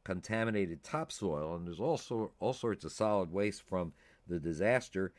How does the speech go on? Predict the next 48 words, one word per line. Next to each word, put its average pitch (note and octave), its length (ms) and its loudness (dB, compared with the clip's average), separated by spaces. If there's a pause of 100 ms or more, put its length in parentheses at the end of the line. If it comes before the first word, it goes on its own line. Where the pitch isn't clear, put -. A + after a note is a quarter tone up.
(180)
and G#2+ 160 0
of A2+ 80 -2
course G#2+ 280 4
there's G2+ 280 -2
still G2+ 340 4
the G2 120 2
uranium F2+ 600 0
fuel D#2+ 280 0
itself. A2 360 0
That G2+ 200 0
uranium G2 460 2
fuel A2 460 4 (420)
is G2+ 240 4
going G2+ 300 4
to G#2+ 60 2
last F#2 340 2
for F2+ 260 2
a F2 80 4
very, F2+ 640 6 (100)
very E2+ 460 2 (300)
long E2 320 0
time. F#2+ 320 -2 (460)
And F2 120 -4
don't D3+ 200 6
think C#3 200 2
that G#2 160 -2
this A2+ 160 2
hasn't F#2+ 400 2
affected, D#2 560 -2 (440)
affected G#2 440 2
the - 80 -10
health D3+ 420 -4
of F#2+ 60 -8
the D#2+ 80 -4
people C#2+ 360 -10
over C2+ 200 -4
there. C2 300 -6 (440)
There G#2+ 180 4
are G#2+ 80 4
already C3+ 680 10
an G2 80 4
increase A2 500 0
in E2 140 -6
thyroid A2 560 4
cancers F#2 500 -2
among F2 280 -2
the E2 80 -4
children E2+ 440 -4